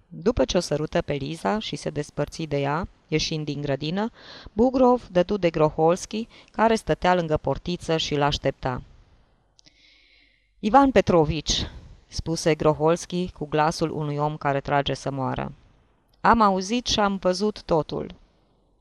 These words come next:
Nu-i cinstit din partea dumitale, dar nu te învinuiesc. O iubești și dumneata. Trebuie însă să înțelegi odată pentru totdeauna că Liza e a mea, a mea.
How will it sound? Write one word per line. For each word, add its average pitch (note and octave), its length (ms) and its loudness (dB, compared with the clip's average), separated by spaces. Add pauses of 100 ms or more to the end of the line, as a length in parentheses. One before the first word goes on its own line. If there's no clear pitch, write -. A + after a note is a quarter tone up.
Nu-i A#3+ 220 0
cinstit F3+ 540 -4
din D3+ 120 -8
partea D3 340 -2
dumitale, C#3+ 640 -2 (460)
dar G3+ 200 2
nu A#3 140 2
te G3 100 0
învinuiesc. D3+ 720 -4 (540)
O F#3 120 2
iubești A3 460 2
și - 160 -2
dumneata. F#3 560 0 (800)
Trebuie A#3+ 340 4
însă G#3 180 0
să G3 140 -4
înțelegi F#3+ 540 0
odată F3 440 0
pentru E3+ 260 -4
totdeauna F3 680 0 (280)
că F3+ 160 2
Liza G#3 500 2
e G#3+ 200 0
a G3+ 80 6
mea, D3 360 0 (360)
a F#3+ 140 4
mea. G3 320 0